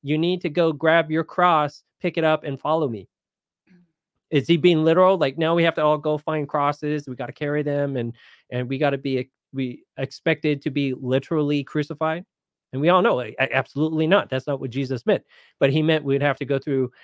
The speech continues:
an experience of suffering, an experience of persecution, an experience of, of sacrificing ourselves and letting ourselves die,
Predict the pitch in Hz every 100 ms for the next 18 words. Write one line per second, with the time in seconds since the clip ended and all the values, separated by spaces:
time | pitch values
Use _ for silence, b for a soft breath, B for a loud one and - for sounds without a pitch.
0 | b 131 135 - - 165 156 143 _ 147
1 | 147 - 160 175 - 123 123 120 120 -
2 | 156 143 143 139 139 - 143 135 - 131
3 | 139 123 117 _ 147 147 127 123 - b
4 | b b 135 123 - - - 151 160 156
5 | - 151 147 143 123 - 175 139 127 131
6 | 120 147 151 147 135 - 156 143 - 113
7 | 110 120